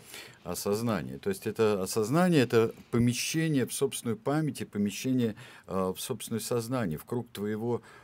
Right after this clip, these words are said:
вот того, что ты видишь и знаешь. Ты видишь и знаешь. Чтобы это не ушло, как те же самые люди, которые у вас,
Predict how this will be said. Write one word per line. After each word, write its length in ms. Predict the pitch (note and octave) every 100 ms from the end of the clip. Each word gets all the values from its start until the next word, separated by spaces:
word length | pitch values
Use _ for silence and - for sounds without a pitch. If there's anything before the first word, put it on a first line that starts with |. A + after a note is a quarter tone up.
| -
вот 240 | F2+ G2+
того, 240 | - A#2+ C3
что 180 | -
ты 160 | A#2 B2+
видишь 420 | A2 B2+ G#2+ -
и 40 | A2
знаешь. 640 | G#2 F2 A1+ - - - _ _ - - _
Ты 80 | -
видишь 360 | F#2 G#2 G2+ -
и 20 |
знаешь. 520 | F#2+ G#2 D#2 A1 - - - -
Чтобы 280 | - G2 A2+
это 140 | A2+
не 80 | A#2
ушло, 320 | A#2+ B2 G#2+ F#2
как 180 | F2
те 140 | - G#2+
же 80 | E2+
самые 340 | A2 G2+ F#2+
люди, 280 | D#2+ D2+ D#2
которые 440 | - C#2+ D2+ C#2+
у 40 | C#2
вас, 220 | C#2